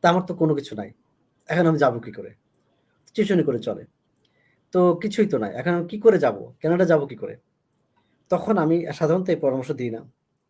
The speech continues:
তখন আমি তাকে একটা পরামর্শ দিলাম, "দেখো, তোমার তো একটা বয়স হয়েছে।"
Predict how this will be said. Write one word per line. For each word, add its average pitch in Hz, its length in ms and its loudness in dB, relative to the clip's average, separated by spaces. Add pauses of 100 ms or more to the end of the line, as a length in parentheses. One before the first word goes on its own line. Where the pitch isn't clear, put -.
(480)
তখন 165 260 -2
আমি 127 220 -2
তাকে 123 200 -8
একটা 117 160 -8
পরামর্শ 117 360 -10
দিলাম, 120 320 -12 (1160)
"দেখো, 127 180 -12
তোমার 127 320 -10
তো 135 80 -8
একটা - 140 -12
বয়স 110 340 -10
হয়েছে।" - 240 -20